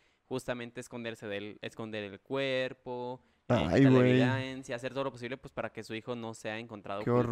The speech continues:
Speaker 1: culpable. Sí, sí, sí, es, yo no la pude soportar porque me generó mucha angustia la serie.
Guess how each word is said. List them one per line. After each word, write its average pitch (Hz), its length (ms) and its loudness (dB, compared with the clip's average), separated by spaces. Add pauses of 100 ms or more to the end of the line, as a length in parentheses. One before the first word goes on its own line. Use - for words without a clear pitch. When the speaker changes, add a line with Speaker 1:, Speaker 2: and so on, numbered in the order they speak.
(120)
Speaker 1:
culpable. 120 240 0
Sí, 180 220 -6
sí, 180 120 -8
sí, 175 200 -6
es, - 160 -14 (340)
yo 185 120 -4
no 262 60 -4
la 233 140 0
pude 190 180 0
soportar 127 540 -4
porque 160 240 -6
me 113 140 -6
generó 117 260 -8
mucha 127 180 -6
angustia 113 400 -6 (240)
la - 80 -12
serie. 110 320 -8